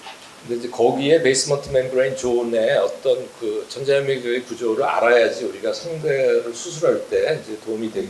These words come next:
때문에 좀 설명을 드린 거고, 이 성대 점막이 이렇게 하얗게 변하는 걸 우리 백반증이라고 하고, 요거 그냥 놔두면은 거의 백 프로 암으로 변해갑니다.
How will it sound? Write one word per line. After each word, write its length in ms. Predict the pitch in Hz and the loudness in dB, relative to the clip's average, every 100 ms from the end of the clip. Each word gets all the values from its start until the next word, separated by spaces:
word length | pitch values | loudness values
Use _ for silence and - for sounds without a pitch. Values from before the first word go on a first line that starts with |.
| 98 | -8
때문에 220 | 104 95 | -10 -8
좀 220 | 107 - - | -12 -14 -16
설명을 420 | - 123 110 110 | -14 -10 -8 -8
드린 200 | 104 95 | -10 -12
거고, 320 | 80 78 120 123 - - - - - - | -14 -14 -14 -14 -18 -20 -20 -20 -20 -16
이 40 | |
성대 340 | - 151 151 160 | -12 -8 0 2
점막이 440 | 127 120 120 123 | 2 2 2 2
이렇게 160 | 123 - | 0 -4
하얗게 400 | - - 180 131 | -12 -8 -4 -2
변하는 360 | 127 123 117 113 | 0 2 2 0
걸 120 | 117 | -2
우리 240 | 113 117 | -2 -2
백반증이라고 840 | 120 120 - 131 120 - 120 107 98 | -4 -8 0 0 0 -6 -4 0 0
하고, 500 | - - 85 131 143 | -2 -12 -10 -6 -4
요거 240 | 117 127 123 | -4 -4 -4
그냥 280 | 135 147 | 0 2
놔두면은 540 | 131 113 110 113 127 147 | 4 4 2 -2 -2 -4
거의 280 | - 117 127 | 2 2 2
백 180 | 113 - | -4 -8
프로 280 | 107 104 | 0 2
암으로 400 | 92 107 127 117 | 4 4 4 0
변해갑니다. 600 | 117 98 92 - - 73 | -2 -4 -6 -6 -14 -16